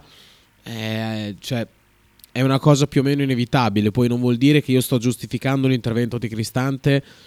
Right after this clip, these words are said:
eh, che probabilmente deve essere più bravo lui ad anticipare l'attaccante e non farsi anticipare, a mettere il corpo, a non essere fermo. Però è una dinamica che veramente odio,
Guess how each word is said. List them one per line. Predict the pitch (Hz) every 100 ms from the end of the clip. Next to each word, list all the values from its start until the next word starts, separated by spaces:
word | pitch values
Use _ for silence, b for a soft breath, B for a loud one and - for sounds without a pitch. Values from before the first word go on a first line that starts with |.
| b
eh, | - 113 110 107 110
che | 113
probabilmente | 113 110 110 110 127 -
deve | 120 110
essere | 107 - 113
più | 117
bravo | 110 113 110
lui | 110 131 127
ad |
anticipare | 110 107 - - 120 117 113 -
l'attaccante | 110 110 113 - 107 90 85 92 b b b
e | 113
non | 110 107
farsi | 123 113 120
anticipare, | 104 - 110 131 127
a |
mettere | 107 107 110
il | 104
corpo, | - 113 117 110
a |
non | 101 110
essere | 107 107 104
fermo. | 104 90 90 90 b b b b b b
Però | - 127 143 160
è |
una | 143 139
dinamica | 139 143 147 151 147
che | -
veramente | 120 123 135 131 131 -
odio, | 151 139 117 135 170